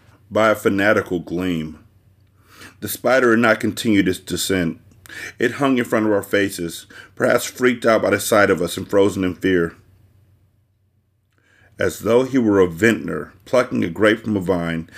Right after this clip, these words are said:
the maniac pinched the fat spider between the thumb and forefinger of his left hand,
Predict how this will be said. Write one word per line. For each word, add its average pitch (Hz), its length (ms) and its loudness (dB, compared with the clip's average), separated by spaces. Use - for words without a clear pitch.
the 101 140 -6
maniac 123 580 2
pinched 123 300 0
the 107 100 0
fat 113 360 0
spider 110 400 2
between 98 380 -4
the 92 60 -2
thumb 113 320 0
and 110 120 0
forefinger 104 560 0
of 90 80 0
his 92 160 -4
left 98 260 0
hand, 87 420 -6